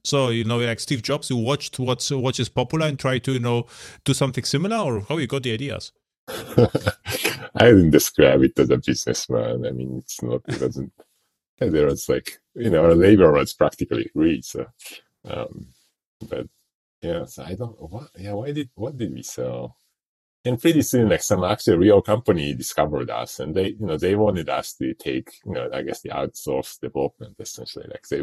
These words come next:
Speaker 2: they want, you know, so they, they pay us so much, so, and so and so money, and we, you know, we implement this and that and, like, get back to them. And so we did a few of those. Um, I also remember building this, like, X M L, like, a little later down the road, we,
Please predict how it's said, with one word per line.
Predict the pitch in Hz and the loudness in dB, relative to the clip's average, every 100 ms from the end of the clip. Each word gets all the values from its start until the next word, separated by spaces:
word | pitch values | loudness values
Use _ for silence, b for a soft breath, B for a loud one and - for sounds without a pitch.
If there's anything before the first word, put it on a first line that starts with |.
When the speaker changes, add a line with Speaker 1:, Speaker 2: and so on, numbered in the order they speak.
| - | -4
Speaker 2:
they | 80 | -4
want, | 76 80 | -4 -4
you | 87 | -8
know, | 62 | -12
so | - 64 | -10 -8
they, | 65 71 71 - | -4 -4 -6 -6
they | 76 | -6
pay | - 87 82 | -2 0 0
us | 69 | -2
so | - 69 | -2 -4
much, | 60 - | -4 -8
so, | - 64 64 - | -2 -2 -2 -6
and | 67 - | -8 -4
so | 73 | -4
and | 65 | -4
so | - 73 | -6 -4
money, | 85 80 76 | -2 -2 -2
and | 67 - _ _ _ - | -4 -8 _ _ _ -4
we, | 71 - | -4 -4
you | 78 | -6
know, | 73 | -4
we | 73 73 73 | -4 -4 -6
implement | - 67 62 60 | -6 -8 -8 -8
this | - - - | -10 -8 -10
and | 117 | -8
that | 113 110 110 | -8 -8 -8
and, | 110 98 | -10 -14
like, | - | -12
get | 113 - | -10 -10
back | - - _ - | -12 -16 _ -18
to | |
them. | 52 - - | -14 -14 -14
And | - - | -18 -16
so | - 62 | -10 -8
we | 62 | -6
did | 65 | -6
a | - | -8
few | - 55 | -8 -10
of | - - | -10 -8
those. | - 50 52 - - - B B B B _ - | -8 -6 -8 -12 -16 -20 B B B B _ -10
Um, | 80 60 78 | -8 -8 -2
I | 87 | -2
also | 92 87 | 2 0
remember | 71 73 69 65 | 2 0 0 0
building | 64 67 62 60 58 | 2 0 0 -6 -6
this, | - - | -6 -6
like, | 55 64 | -4 -2
X | 64 - - | -4 -4 -4
M | 71 | -2
L, | 71 71 71 - _ - | -2 0 -2 -6 _ -6
like, | 80 | 0
a | 90 | 6
little | 104 85 | 6 6
later | 80 78 - 65 | 6 4 4 0
down | 67 64 | 0 0
the | 62 | 0
road, | 67 64 62 | 2 0 -2
we, | 64 | -4